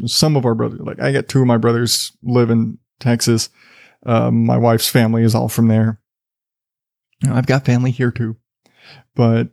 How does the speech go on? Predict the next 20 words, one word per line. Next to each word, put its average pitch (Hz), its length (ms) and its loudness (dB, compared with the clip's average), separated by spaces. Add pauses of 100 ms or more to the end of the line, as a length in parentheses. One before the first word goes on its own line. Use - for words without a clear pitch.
(140)
you - 100 0
know, 143 40 2
we 175 120 0
go, 208 160 0
we 180 220 -2
basically, 139 360 0
we 139 120 0
drive 131 640 0
back. - 480 -2 (1300)
Drive 123 380 2
back. - 340 -6
And 113 200 -2
like 113 180 -4
I - 20 0
said 175 220 0
in 196 40 -2
the 220 80 0
intro, 139 320 -2 (300)
twenty 160 340 0
hours. 120 420 2